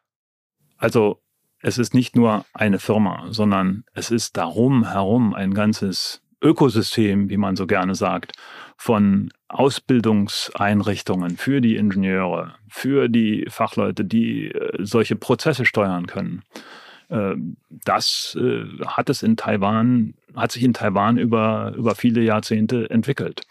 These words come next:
Ähm, im Übrigen, ähm, hat T S M C ja inzwischen auch eine, eine Fertigung in den U S A und in Europa wird darüber nachgedacht, wie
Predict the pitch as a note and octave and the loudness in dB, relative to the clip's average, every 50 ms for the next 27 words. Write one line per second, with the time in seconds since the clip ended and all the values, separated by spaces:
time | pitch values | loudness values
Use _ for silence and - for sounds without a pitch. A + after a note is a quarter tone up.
0 | _ _ - - - - - - - - - B2 G#2 G2 F#2+ G2 - - B2 C3 | _ _ -20 -20 -20 -20 -20 -20 -18 -6 -2 0 0 2 0 0 2 2 2 4
1 | C#3+ D3 D3+ D3+ C3 C3 B2 B2 B2 A#2 F#2+ - E2+ - B1 - - - - - | 4 4 4 6 6 6 6 6 4 4 2 -2 -6 -10 -10 -10 -12 -14 -12 -6
2 | - A2+ G#2 - - B2+ A#2 A2+ - A2+ G2+ F#2+ - - A#2+ A#2+ A#2+ A2 G#2 G#2+ | -4 -4 -4 -2 0 0 2 2 2 0 -2 -2 0 2 2 2 2 2 0 0
3 | - - A#2 - - A2 - G#2 G2+ - - G2+ G2+ G2+ G2 G2 F#2+ F#2 F2+ - | 0 0 0 2 2 0 2 0 -2 -2 -4 -2 0 0 0 0 0 -2 -2 -2
4 | G2+ G2 F#2+ F#2+ - A2 A2 F#2+ A2+ G#2+ G#2 G2+ F#2 G2 G2+ F#2+ F#2+ E2+ G2+ G2+ | -2 -4 -4 -2 -2 -2 -2 0 0 0 0 0 0 0 0 0 0 0 -2 -2
5 | F#2 F2+ - F#2 F2+ G#2 A#2 C3 C#3 C3 - F#2 F#2+ F#2+ G2+ - F2+ G2 F#2+ F2+ | -2 -2 -2 -2 0 2 2 2 2 2 0 -2 -2 -2 -2 -2 -2 -2 0 2
6 | G2+ A2+ G#2 C3 A#2 G2+ A2 G#2 - A2+ G2+ G#2+ G#2 G#2+ G2 G2 G2 A2 A#2 - | 0 0 2 0 0 0 0 -2 0 0 0 0 0 2 2 2 0 0 -2 -2
7 | - A#2+ F2 G#2+ A2 A2 - - - - - - - - - - - _ - A2 | -4 -2 0 0 -2 -2 -4 -10 -16 -18 -20 -20 -20 -20 -20 -20 -20 _ -2 0
8 | G#2+ G#2+ G#2+ G#2+ A2+ | 2 4 4 2 0